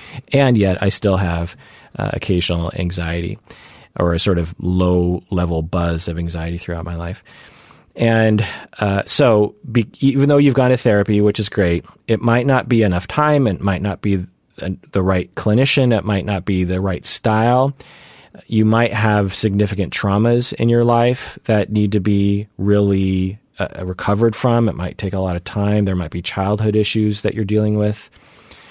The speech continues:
When people have anxiety regarding, uh, school, usually it has its roots in one's childhood, uh, for various, you know, there's various different vectors that can, that can lead there. But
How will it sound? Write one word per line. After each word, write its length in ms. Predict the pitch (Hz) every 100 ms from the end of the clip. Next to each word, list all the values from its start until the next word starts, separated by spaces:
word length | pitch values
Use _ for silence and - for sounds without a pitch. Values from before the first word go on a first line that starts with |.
| - -
When 140 | 123
people 300 | 135 165 175
have 560 | 147 123 113 107 98 -
anxiety 720 | 110 101 104 107 110 95 90 -
regarding, 840 | 101 98 95 95 90 85 85 82 - - -
uh, 120 | 87
school, 600 | - - 170 131 98 95
usually 760 | 95 117 143 156 143 135 110 107
it 60 |
has 260 | 98 98 95
its 200 | 90 -
roots 480 | 95 95 - - - _ _ _ -
in 240 | 110 104
one's 240 | 95 90 -
childhood, 640 | 101 90 87 87 - 113 - _ _ _ _ _ _ _ -
uh, 260 | 90 87
for 220 | 92 101
various, 600 | 92 98 95 90 85 - - -
you 100 | 92
know, 40 |
there's 160 | 87 90
various 260 | 107 98
different 260 | - 92 87
vectors 440 | 92 90 - 85
that 160 | 87 85
can, 180 | 87 82 -
that 120 | 90
can 180 | 87 85
lead 180 | 85 90
there. 180 | 87 90
But 220 | 92